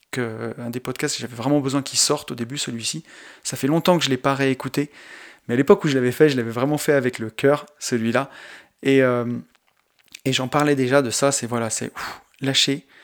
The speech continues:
et essayer de pas se faire bouffer intérieurement par ça,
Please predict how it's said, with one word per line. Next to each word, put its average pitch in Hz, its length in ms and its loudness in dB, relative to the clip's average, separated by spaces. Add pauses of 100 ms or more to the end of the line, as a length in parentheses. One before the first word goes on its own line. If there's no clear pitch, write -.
(440)
et 135 180 0
essayer 147 360 0
de 127 100 -2
pas 143 400 0
se - 140 -6
faire 117 220 -6
bouffer 131 500 -6
intérieurement 131 640 -2
par - 220 -6
ça, 127 220 -4